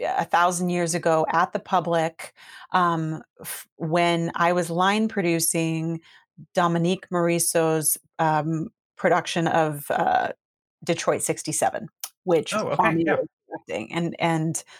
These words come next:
Speaker 1: so that's where we first met. And then he worked on the mobile unit, um,
Speaker 2: Right.
Speaker 1: with me, and so on
Speaker 2: Right.
Speaker 1: and so forth.
Speaker 2: Yeah, and the mobile unit, just for people who don't know, that's, um, that's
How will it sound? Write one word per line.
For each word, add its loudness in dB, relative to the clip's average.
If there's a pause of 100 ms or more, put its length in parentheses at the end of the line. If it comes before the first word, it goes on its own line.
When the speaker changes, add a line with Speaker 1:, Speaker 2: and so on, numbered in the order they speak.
Speaker 1:
so 2
that's 2
where 4
we 0
first 0
met. -2
And 0
then 2
he 0
worked 0
on -4
the -6
mobile -2
unit, -4 (380)
um, 2
Speaker 2:
Right. -2
Speaker 1:
with 2 (120)
me, -8 (200)
and -4
so 2
on 4
Speaker 2:
Right. 0
Speaker 1:
and -6
so -4 (160)
forth. -6 (420)
Speaker 2:
Yeah, 2
and 2
the 0
mobile 0
unit, 0
just -4
for -8
people -10
who -6
don't -6
know, -6
that's, -4
um, -8 (120)
that's -2